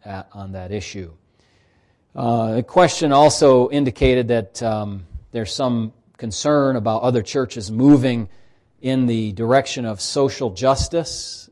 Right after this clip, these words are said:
and that's why there's an inquiry about our church and what we believe. I, uh, say to the, uh,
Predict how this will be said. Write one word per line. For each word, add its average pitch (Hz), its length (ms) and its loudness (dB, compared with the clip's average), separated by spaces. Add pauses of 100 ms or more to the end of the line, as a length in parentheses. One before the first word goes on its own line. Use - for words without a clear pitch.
and 107 200 -14
that's 110 260 -12
why 113 220 -6
there's 104 260 -8
an 104 80 -16
inquiry 110 580 -4
about 104 240 -6
our 107 140 -4
church 110 420 -10
and 98 100 -18
what 107 120 -18
we 110 100 -18
believe. 101 520 -8 (800)
I, 101 280 -14
uh, 98 160 -16
say 110 340 -8
to 107 240 -14
the, 101 300 -10
uh, 95 180 -14